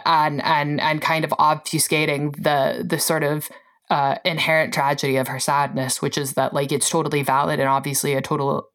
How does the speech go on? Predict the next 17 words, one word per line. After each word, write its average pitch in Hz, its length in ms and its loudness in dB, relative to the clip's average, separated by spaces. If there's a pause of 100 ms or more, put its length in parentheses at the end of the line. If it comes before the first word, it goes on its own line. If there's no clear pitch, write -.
totally 160 280 0
inescapable 143 540 -2
thing 339 220 2
for 208 140 2
her, 180 160 2
but 175 180 0
it's 170 140 0
also 214 500 2 (480)
basically 208 460 2
manufactured 165 720 0
by 147 140 0
the 151 60 -4
people 151 300 0
around 139 320 0
her 131 140 -2
not 131 260 0
really 135 440 -2